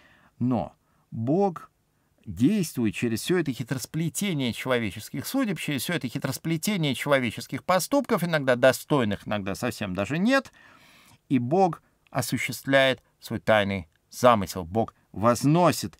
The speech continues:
Иакова и обогащает его, потому что Бог дал такое обещание Аврааму. Бог обещал размножить Авраама, Бог обещал, что его потомки завладеют землёю,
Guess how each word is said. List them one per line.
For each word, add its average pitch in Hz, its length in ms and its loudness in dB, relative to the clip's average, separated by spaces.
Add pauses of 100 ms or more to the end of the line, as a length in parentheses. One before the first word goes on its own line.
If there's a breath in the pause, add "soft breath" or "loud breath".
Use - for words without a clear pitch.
(200)
Иакова 151 640 2 (320 soft breath)
и 107 280 0 (260)
обогащает 113 720 -2
его, - 200 -14 (640 soft breath)
потому 117 420 0
что 123 300 -2 (360)
Бог 101 460 -2 (460)
дал 104 300 4 (100)
такое - 240 -6
обещание 95 720 -4 (280)
Аврааму. 95 640 2 (760)
Бог 196 180 -4
обещал 101 380 0
размножить 107 600 -2
Авраама, 156 440 0
Бог 120 200 -4
обещал, 101 380 -2
что - 180 -12
его 90 120 -8
потомки 98 480 -4
завладеют 92 560 -6
землёю, 185 500 -2